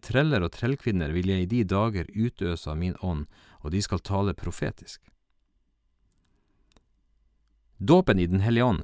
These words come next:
er å motta åndens gave. Det å bli fylt av ånden, og bli omgitt av ånden som kommer over oss, sånn at våre hjerter flyter over, og vi taler ord som ånden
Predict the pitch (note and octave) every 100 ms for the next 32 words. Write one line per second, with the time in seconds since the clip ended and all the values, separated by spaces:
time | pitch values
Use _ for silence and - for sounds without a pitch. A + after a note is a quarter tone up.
0 | - F#2 F#2+ G2 C3+ D3+ - - E2+ E2+
1 | C#2+ C2 - D2+ - - _ _ - G2
2 | G2 A2 - - E3 - D2+ C#2+ D#2+ E2
3 | C#2+ - F2 - F#2+ F2+ G2+ - D#3+ D#3+
4 | E3+ B2+ E2 - D#2 - F#3+ D#3+ D#3 F#2+
5 | - C#3 C3+ - D#3+ F3+ D#2 - - -
6 | - - G#2+ G2 G2+ D#3+ B2+ - G2 D3
7 | - - E2 - - D#3 G3 - - F#3+
8 | G#2+ G#1 - - - - E3 A#2 D#3 -
9 | A2+ B2 G#2 C3 B2+ - - F2 - C#3+
10 | D#3 E2+ D#2